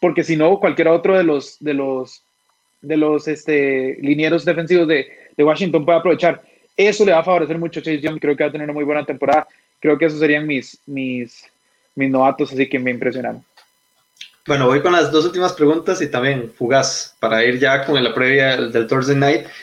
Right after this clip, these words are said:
Speaker 2: Ok, y, y esto es para el, el superanalista de Fantasy, Bruno. <laughs>
Speaker 1: No.
Speaker 2: Y, y la segunda, y la segunda, ok, yo la voy a responder, de hecho. Ok,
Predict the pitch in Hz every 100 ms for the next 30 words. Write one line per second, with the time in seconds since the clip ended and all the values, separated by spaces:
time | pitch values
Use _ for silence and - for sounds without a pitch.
0 | - - _ - 147 180 135 135 151 156
1 | 226 226 196 139 127 156 139 131 127 131
2 | 139 131 139 131 127 127 139 - 147 160
3 | 160 156 151 139 170 208 220 - - -
4 | 139 - 190 - 185 143 226 - 254 220
5 | - 190 180 208 - - - 196 196 196
6 | 190 208 202 214 156 151 143 139 160 165
7 | 156 156 131 113 135 143 139 143 143 147
8 | 113 107 101 117 - - - _ - -
9 | _ _ -